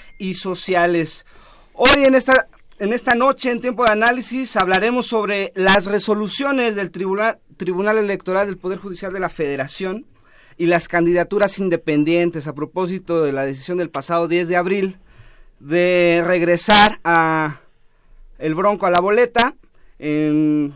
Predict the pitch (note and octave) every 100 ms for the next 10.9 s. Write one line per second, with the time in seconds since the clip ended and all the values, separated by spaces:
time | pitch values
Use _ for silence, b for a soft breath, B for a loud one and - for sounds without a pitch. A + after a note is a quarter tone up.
0 | - - E3+ D#3+ E3+ E3 E3+ E3 F#3+ G#3+
1 | A3+ A#3 A#3+ - E3+ F3 E3+ - F#3 F#3
2 | E3 E3 E3 D3 B2+ b b b b b
3 | _ D#3+ E3+ F#3 F#3 A3+ A3+ A#3 A#3+ A#3
4 | A3 B3 B3+ B3 D#4+ _ - _ _ -
5 | E3+ F3 F3+ F#3 F3+ F3+ F3+ F3 F3 -
6 | - F3+ F3+ F#3 G3+ G3+ A#3+ A#3+ B3 B3+
7 | B3+ - - - G3 G3 G#3 - G3 F3
8 | E3 D#3 E3 G3+ G#3+ G3 F#3 A#3 B3+ C4
9 | G#3+ F3+ D#3+ E3 - G#3+ G#3 - - F3+
10 | G#3 G#3 G3+ G3 - B3+ - C4 C4